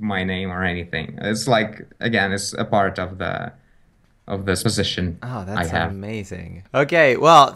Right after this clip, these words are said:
Speaker 2: thank you so much for your time again. It was just a blast. It was really, really amazing. I learned a lot.
Speaker 1: Thank you so much for paying interest to my
Speaker 2: Oh.
Speaker 1: own self.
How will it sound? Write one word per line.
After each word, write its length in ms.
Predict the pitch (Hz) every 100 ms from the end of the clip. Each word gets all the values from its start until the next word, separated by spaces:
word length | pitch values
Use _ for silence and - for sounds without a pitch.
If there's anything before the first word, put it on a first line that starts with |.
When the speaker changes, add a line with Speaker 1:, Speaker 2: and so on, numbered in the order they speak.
| -
Speaker 2:
thank 220 | 196 190
you 80 | 190
so 160 | 175
much 260 | 160 147 -
for 140 | 143
your 160 | 139 123
time 260 | 135 120
again. 260 | 107 110 107
It 60 | 101
was 240 | 101 95
just 380 | - - 101 - -
a 60 |
blast. 500 | 98 104 92 87 -
It 60 | 104
was 300 | 95 90 87
really, 480 | 98 95 92 90 87
really 280 | 92 98 90
amazing. 500 | 87 90 90 98 90
I 20 |
learned 340 | 90 90 90 90
a 60 |
lot. 380 | 85 95 - - _
Speaker 1:
Thank 220 | 117 135
you 80 | 135
so 160 | - 120
much 240 | 120 123
for 420 | - - 107 107 -
paying 580 | 120 110 107 104 104 - - _ _ _ _ _ _ _ _
interest 800 | 160 151 - 113 92 104 - - _ _ _ _
to 220 | - 135
my 200 | 120 110
Speaker 2:
Oh. 240 | 165 143 -
Speaker 1:
own 240 | 120 117 120
self. 480 | - 110 110 113